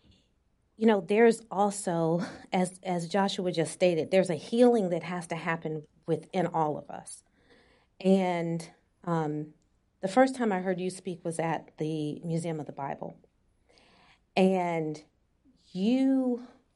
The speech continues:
have an awesome gift of talking about hardcore values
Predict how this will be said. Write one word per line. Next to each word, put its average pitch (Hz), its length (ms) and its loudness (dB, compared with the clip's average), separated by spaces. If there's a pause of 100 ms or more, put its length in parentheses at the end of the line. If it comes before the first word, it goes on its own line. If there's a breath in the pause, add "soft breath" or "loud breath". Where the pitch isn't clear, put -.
(440 soft breath)
have 185 260 4
an 170 100 -2
awesome 185 440 -2
gift 147 460 -6 (800 soft breath)
of 165 480 0 (380)
talking 214 420 0
about 160 500 -6 (800 soft breath)
hardcore 214 640 2
values 156 920 -6